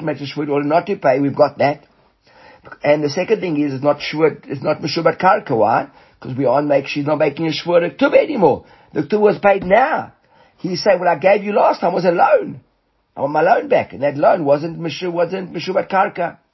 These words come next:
So that's what he says over here. Says Rav Papa, if the guy's clever, this is what he'll do. Bring the first aid and the second aid, pay her now back in front, go to Beit Din, say, "The first money I gave you was a loan,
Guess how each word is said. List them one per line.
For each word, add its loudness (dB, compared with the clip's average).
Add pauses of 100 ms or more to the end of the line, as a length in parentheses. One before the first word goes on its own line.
(640)
So -2
that's 2
what 0
he -2
says -6
over -2
here. 2 (920)
Says -4
Rav 2
Papa, -2
if -2
the -8
guy's 0
clever, -2
this -6
is -6
what -2
he'll -4
do. -4 (400)
Bring -8
the -2 (160)
first 0
aid 2
and -2
the -2
second -4
aid, 2 (300)
pay 4
her 4
now 4
back -2
in -6
front, 0 (260)
go 4
to 2
Beit 0
Din, -6 (140)
say, -2
"The -2
first -2
money 2
I 0
gave 0
you 0
was -2
a -2
loan, 2